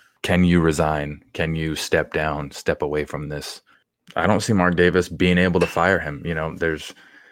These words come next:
there's so many things where it's just, you know, from the contract to all the different things of just letting Gruden completely control everything, really, that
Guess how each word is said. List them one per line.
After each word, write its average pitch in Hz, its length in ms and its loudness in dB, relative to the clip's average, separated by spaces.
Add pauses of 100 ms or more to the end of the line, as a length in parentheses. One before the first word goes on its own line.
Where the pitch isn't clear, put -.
there's 82 200 0
so 87 160 4
many 90 180 4
things 87 400 0
where 82 200 4
it's 78 140 -4
just, - 320 -6
you 82 100 -6
know, 76 80 -6
from 76 420 -10
the 82 100 -2
contract 82 560 -4
to 80 120 -2
all 85 220 2
the 80 80 -2
different 78 280 -8
things 82 220 -6
of 67 80 -12
just 78 200 -6
letting 78 340 -4
Gruden 78 360 -8
completely 80 400 -8
control 82 400 0
everything, 85 380 2
really, 80 260 -2
that 76 220 -4